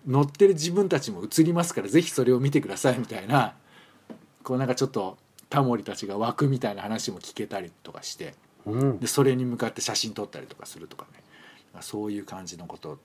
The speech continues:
Speaker 1: とか、まあ、とにかくですね、この、
Speaker 2: はい。
Speaker 1: 大人の工場見学と言うべきなのか分かりませんけど、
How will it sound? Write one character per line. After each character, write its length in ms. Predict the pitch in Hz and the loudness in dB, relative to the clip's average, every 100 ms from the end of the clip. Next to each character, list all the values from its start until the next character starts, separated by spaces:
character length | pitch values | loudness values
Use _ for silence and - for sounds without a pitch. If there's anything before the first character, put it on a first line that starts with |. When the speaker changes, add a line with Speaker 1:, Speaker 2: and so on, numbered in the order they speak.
| - | -14
Speaker 1:
と 120 | 95 | -12
か、 340 | - 92 80 - _ _ _ _ - - - | -4 -4 -4 -10 _ _ _ _ -20 -20 -12
ま 100 | 117 | -10
あ、 20 | |
と 200 | - 208 | 0 0
に 140 | 196 | 0
か 160 | 131 98 | -2 -6
く 120 | 101 | -8
で 100 | 87 | -14
す 120 | - | -14
ね、 320 | 104 90 82 _ _ | -14 -16 -16 _ _
こ 140 | 107 | -18
の、 280 | 101 101 98 | -16 -16 -10
Speaker 2:
は 240 | 135 139 110 | -2 0 0
い。 20 | 95 92 92 90 101 _ - - _ | -6 -14 -18 -18 -20 _ -20 -20 _
Speaker 1:
大 120 | 120 | -2
人 300 | - 208 220 | 2 2 0
の 120 | 214 | -2
工 240 | 208 208 208 | 2 4 4
場 160 | 208 | 2
見 160 | 208 202 | 0 -2
学 180 | 156 - | -4 -6
と 80 | |
言 180 | 92 98 | -10 -8
う 20 | |
べ 140 | 107 113 | -2 -4
き 120 | 95 | -4
な 100 | 80 | -16
の 60 | 80 | -14
か 100 | 80 | -14
分 80 | |
か 100 | 87 | -10
り 60 | 101 | -12
ま 120 | 104 | -12
せ 120 | 101 | -14
ん 60 | 95 | -14
け 80 | - | -14
ど、 340 | 98 101 80 | -8 -8 -8